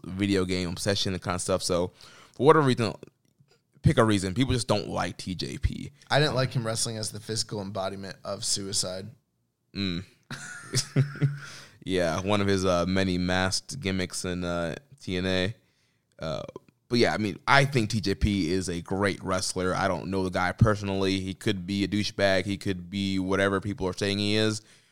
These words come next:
Speaker 1: But in the ring, I think he's a great worker. Um, I love the fact that he's in this tournament. I like that, um, he's getting pushed in Impact. Um, I think he's a really solid guy to have on your roster. So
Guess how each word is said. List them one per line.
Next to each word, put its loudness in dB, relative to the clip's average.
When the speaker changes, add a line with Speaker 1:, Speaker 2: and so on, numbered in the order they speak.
Speaker 1:
But -2
in 2
the 6
ring, 4
I -2
think -4
he's 0
a -6
great 0
worker. 0
Um, -6
I -6
love 0
the 0
fact -2
that -6
he's -6
in -4
this -4
tournament. 4
I -8
like -6
that, -4
um, -8
he's -10
getting -2
pushed 2
in -4
Impact. 4
Um, -8
I -16
think -2
he's -4
a -4
really 4
solid 4
guy 2
to -2
have 0
on -4
your -4
roster. -2
So -4